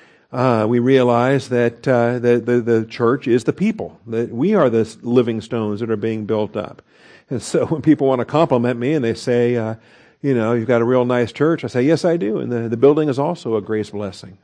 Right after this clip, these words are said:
Okay? And that's, uh, that kinda, it's, it's funny, but it rem-, reminds people of what the real issue is. Okay? All right.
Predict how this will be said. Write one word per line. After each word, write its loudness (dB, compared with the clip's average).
Okay? -6
And 0
that's, 0
uh, 6
that 0
kinda, 4
it's, 0
it's 0
funny, 6
but 6
it 4
rem-, -2
reminds 0
people 0
of 0
what 0
the 0
real 2
issue -2
is. -8
Okay? -6
All -4
right. -6